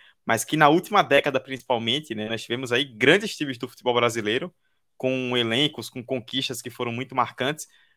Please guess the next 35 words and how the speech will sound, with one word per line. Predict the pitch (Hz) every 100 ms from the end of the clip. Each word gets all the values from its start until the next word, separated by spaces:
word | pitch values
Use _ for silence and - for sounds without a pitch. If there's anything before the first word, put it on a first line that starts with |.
| _
mas | - 190 -
que | 214
rapidamente | 175 208 214 202 185 -
minguaram, | 359 320 151 151 135
né? | 123
E | 131
que | -
em |
algum | 151 135 156
momento | 185 151 151 156
a |
gente | 143 151 -
pensou, | 151 151 123 120
"E |
podemos | 123 123 104 120 143 110
ver | 110 127
no | 127
futuro | - 123 - 123 127 123
alguma | 110 117 127
hegemonia, | 120 127 120 110 117 127 - _ _
ou | - 123
então | 117 123
esses | 120 120
clubes | - 131 123
se | -
consolidando | - 127 135 123 110 120 120
como | 131 120 -
clubes | 123 117
que | 131
vão | 113 123
brigar | 120 117 123 -
sempre | - 135 127 131
por, | 127 117 - _
por | 127
títulos", | - 131 127 156 151